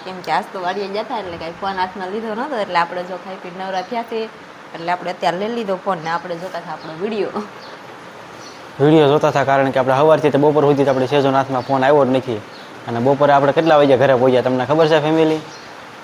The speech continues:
Speaker 2: વાગી ગયા હતા આપણે બારથી હવા બાર જેટલું થઈ ગયું હતું અહીંયા. પછી જો આપણે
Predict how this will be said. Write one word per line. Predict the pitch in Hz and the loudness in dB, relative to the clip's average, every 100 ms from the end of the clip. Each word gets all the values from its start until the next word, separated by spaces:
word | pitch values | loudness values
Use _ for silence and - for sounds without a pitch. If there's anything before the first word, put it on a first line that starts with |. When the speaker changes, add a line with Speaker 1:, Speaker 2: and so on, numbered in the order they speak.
| - | -4
Speaker 2:
વાગી | 120 139 139 | 2 2 4
ગયા | 135 143 | 4 2
હતા | 143 | 2
આપણે | 135 135 127 | 2 4 4
બારથી | 131 139 - 135 | 4 2 2 0
હવા | 120 151 156 135 | 2 4 6 6
બાર | 139 127 | 4 2
જેટલું | 131 127 | 2 0
થઈ | 135 | 2
ગયું | 123 120 | 0 0
હતું | 120 | -4
અહીંયા. | 113 107 107 - - - - - - | -6 -8 -12 -18 -20 -20 -20 -20 -14
પછી | - 131 135 | -6 0 4
જો | 143 | 6
આપણે | 131 127 | 4 2